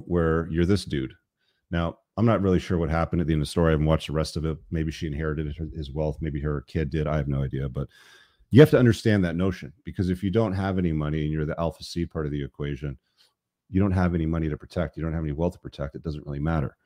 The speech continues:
So there's that to consider, but do not lead with your wallet. If you lead with your wallet in the equation, you're gonna end up like this J Howard Marshall dude,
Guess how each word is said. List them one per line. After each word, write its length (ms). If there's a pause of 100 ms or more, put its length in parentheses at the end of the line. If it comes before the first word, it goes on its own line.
(300)
So 340 (420)
there's 160
that 180
to 80
consider, 360
but 280
do 160
not 340
lead 240
with 160
your 80
wallet. 360
If 120
you 100
lead 260
with 120
your 160
wallet 400
in 60
the 120
equation, 440
you're 100
gonna 140
end 220
up 180
like 180
this 280 (440)
J 220
Howard 400
Marshall 400
dude, 340